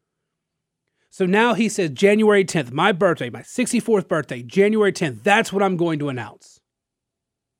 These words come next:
He's going to announce,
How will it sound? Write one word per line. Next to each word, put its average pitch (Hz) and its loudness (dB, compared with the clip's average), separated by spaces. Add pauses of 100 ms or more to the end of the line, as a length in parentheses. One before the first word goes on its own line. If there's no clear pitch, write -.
(3500)
He's 147 -6
going 160 0
to 139 -4
announce, 131 -8